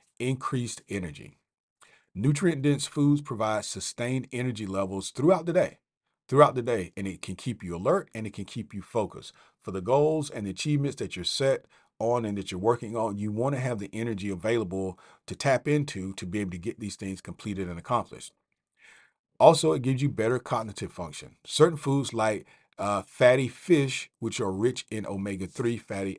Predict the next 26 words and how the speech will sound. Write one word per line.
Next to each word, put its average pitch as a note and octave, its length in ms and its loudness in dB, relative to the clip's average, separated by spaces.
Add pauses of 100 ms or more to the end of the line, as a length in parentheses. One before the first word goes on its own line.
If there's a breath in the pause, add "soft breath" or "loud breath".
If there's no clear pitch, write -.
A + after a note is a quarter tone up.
acids, C#3 440 -2
can G2+ 240 -8
boost G#2+ 380 -6
brain E3+ 340 0
health - 340 -8 (360 soft breath)
and C3+ 240 0
memory G#2+ 520 0 (400 soft breath)
and B2+ 480 -2
cognitive A2+ 680 0 (120)
function, - 720 -8 (360)
okay? B2 320 -2 (1040 loud breath)
Uh, A#2+ 240 0
enhance D3 580 0
your E3+ 100 4
mood. D#3+ 460 0 (460)
Eating C#3 180 4
the D3 80 4
right - 220 2
foods C#3 340 -4
can - 180 -8
enhance A#2 520 -8
your C3+ 80 -4
mood. D3 300 0 (300 loud breath)
A F#2+ 80 -6
balanced G#2+ 440 0
diet, A2+ 400 -2